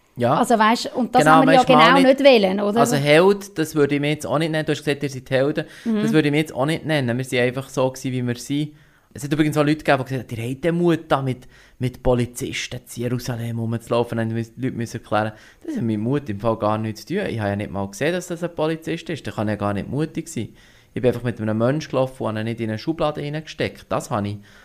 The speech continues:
Speaker 1: Aber, aber Mut ist das für mich nicht, weil ich ja nicht gewusst, dass der Waffen dabei hat. Ich habe die nicht gesehen.
Speaker 2: Ja.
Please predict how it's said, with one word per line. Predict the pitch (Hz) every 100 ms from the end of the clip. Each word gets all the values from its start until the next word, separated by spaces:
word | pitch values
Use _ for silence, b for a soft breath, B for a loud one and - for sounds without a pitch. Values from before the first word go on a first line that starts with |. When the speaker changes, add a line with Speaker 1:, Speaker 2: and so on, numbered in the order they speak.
| B B
Speaker 1:
Aber, | 107 - -
aber | - 104
Mut | 107 123 202 151 - - - _ - _
ist | - 107 -
das | -
für | -
mich | 196 190
nicht, | 101 170 196
weil | 120
ich |
ja | 107
nicht | 107 127
gewusst, | 135 135
dass | 135
der | 139 131 131
Waffen | 131 131 135
dabei | - 139 170
hat. | 127
Ich | 104
habe | 101
die | 101 104
nicht | 131
gesehen. | - - 110 B B B
Speaker 2:
Ja. | 214 208